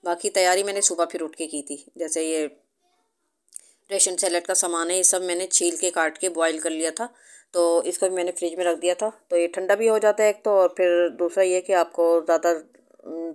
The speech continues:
सिर्फ आपने मतलब मिक्सिंग करनी होती है दावत वाले दिन, और फिर भी काफ़ी टाइम लग जाता है, अच्छा खासा टाइम लगता है। अ, माशाल्लाह काफ़ी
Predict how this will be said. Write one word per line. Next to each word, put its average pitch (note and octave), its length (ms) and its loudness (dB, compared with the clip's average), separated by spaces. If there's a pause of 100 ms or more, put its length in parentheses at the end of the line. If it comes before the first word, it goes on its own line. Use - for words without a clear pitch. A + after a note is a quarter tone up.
सिर्फ G3 200 0
आपने F#3+ 300 0 (500)
मतलब F3+ 240 0
मिक्सिंग F#3+ 340 -2
करनी F3+ 200 2
होती F3 300 0
है F#3+ 140 2 (120)
दावत D#3+ 280 2
वाले D#3 160 -4
दिन, D3+ 260 -12 (480)
और D#3 560 -4
फिर F#3 120 -2
भी G3+ 120 -2
काफ़ी F3+ 320 2
टाइम F3 300 -2
लग E3+ 180 -4
जाता E3 200 -2
है, F3 60 0
अच्छा F3+ 160 -8
खासा E3+ 240 -4
टाइम E3 260 -6
लगता D#3 220 -6
है। G#3+ 80 -4 (520)
अ, F3 300 0
माशाल्लाह E3+ 340 0
काफ़ी F3 680 0